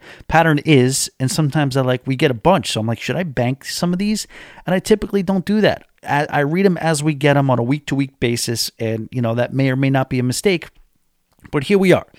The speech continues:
This week, there is only two emails. Again, Tommy at always be booked dot com, and you send in an email, thus cementing your place in Always Be Booked history with a recorded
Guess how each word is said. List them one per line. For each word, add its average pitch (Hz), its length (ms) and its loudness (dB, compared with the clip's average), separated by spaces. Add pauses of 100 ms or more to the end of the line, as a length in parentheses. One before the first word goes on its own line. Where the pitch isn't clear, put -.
(340)
This - 220 -2
week, 147 200 0
there 123 180 2
is 120 100 0
only 180 300 2 (100)
two 180 400 0 (100)
emails. 135 600 0
Again, 120 480 -2
Tommy 160 400 -2
at 120 220 -8
always 156 360 -2
be 156 160 -4
booked 147 360 0 (180)
dot 156 300 -2
com, 104 360 -4 (420)
and 110 120 -2
you 117 80 0
send 185 260 0
in 185 60 0
an 165 100 0
email, 139 580 0 (640)
thus 147 580 -4
cementing 143 1000 -2 (400)
your 131 220 0
place - 600 -6
in 123 300 -4
Always 113 480 -2
Be 113 160 -8
Booked 107 380 -10
history 87 680 -6 (340)
with 143 160 4
a 160 60 4
recorded 226 480 2